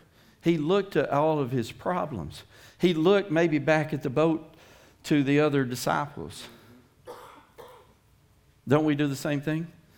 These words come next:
You know, we get in this boat, we get into the trouble, we pray, God's taking us out of it, and we start looking, "Yeah, but wait a second." And, and, and he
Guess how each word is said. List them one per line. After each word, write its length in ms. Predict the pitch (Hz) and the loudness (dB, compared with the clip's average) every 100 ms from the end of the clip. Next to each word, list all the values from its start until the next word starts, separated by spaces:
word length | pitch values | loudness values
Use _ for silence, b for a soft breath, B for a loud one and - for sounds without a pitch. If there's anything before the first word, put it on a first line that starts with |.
| b b b b | b b b b
You 60 | 147 | 2
know, 80 | |
we 180 | 135 151 | 4 4
get 220 | 143 151 | 4 4
in 160 | 151 147 | 6 4
this 160 | 151 147 | 2 4
boat, 280 | 147 165 | 4 4
we 100 | 139 | 2
get 200 | 135 151 | 2 4
into 160 | 151 143 | 4 2
the 80 | 131 | -2
trouble, 440 | - 165 156 160 - B B | 2 2 2 -2 -6 B B
we 200 | 135 143 | 2 2
pray, 480 | - 165 165 165 143 B B | 4 6 6 4 -2 B B
God's 300 | 139 143 - | 4 4 4
taking 360 | - 160 156 147 | 2 2 4 -2
us 160 | 143 | 2
out 220 | 156 156 | 4 6
of 160 | 156 156 | 6 4
it, 120 | 160 | 2
and 140 | 131 131 | 2 0
we 120 | 143 | 0
start 280 | - 143 139 | 2 2 4
looking, 320 | 147 147 123 | 2 2 2
"Yeah, 220 | 156 151 | 4 4
but 380 | 127 135 131 - B B - | 4 2 2 -4 B B 0
wait 180 | 139 | 2
a 40 | 156 | 2
second." 420 | 147 131 120 123 - b b b b _ _ _ _ | 2 2 2 -4 -8 b b b b _ _ _ _
And, 140 | 131 139 | 2 4
and, 200 | 139 127 | 2 0
and 340 | 135 131 127 | -2 0 0
he 440 | 131 160 156 127 | 0 0 2 -2